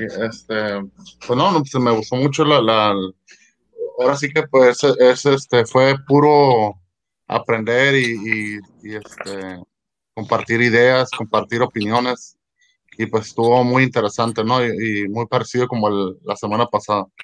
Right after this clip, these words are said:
La verdad que, pues, me gustó mucho el, este, el, el espacio este que, que compartí con, con estos compañeros.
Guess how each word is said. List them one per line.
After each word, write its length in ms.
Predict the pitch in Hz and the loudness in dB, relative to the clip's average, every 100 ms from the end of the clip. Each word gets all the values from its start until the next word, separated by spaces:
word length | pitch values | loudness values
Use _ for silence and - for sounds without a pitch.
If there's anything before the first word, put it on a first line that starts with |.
| - | -8
La 160 | 107 107 | -4 -2
verdad 200 | 101 107 | -2 -2
que, 260 | 117 104 92 _ - | 0 0 -2 _ -8
pues, 140 | 104 | -4
me 100 | 104 | -4
gustó 200 | 101 110 | -4 -6
mucho 240 | 110 110 | -6 -6
el, 60 | 110 104 - _ _ _ _ _ _ _ - | -8 -8 -14 _ _ _ _ _ _ _ -18
este, 440 | 101 - 101 95 | -18 -8 -6 -6
el, 140 | 92 | -6
el 160 | - 110 | -4 -2
espacio 440 | 110 - 117 123 | -2 -2 -2 0
este 220 | 110 - 113 | 0 -2 -2
que, 300 | 107 95 90 _ _ _ _ _ - _ _ _ | -2 -2 -4 _ _ _ _ _ -10 _ _ _
que 160 | 107 101 | -8 -6
compartí 480 | 110 107 104 95 104 | -4 -2 -2 -2 -2
con, 400 | 120 110 101 - _ _ | 0 0 -4 -10 _ _
con 160 | - 107 | -8 -8
estos 200 | - - | -8 -10
compañeros. 460 | 110 104 98 98 | -4 -2 -2 -4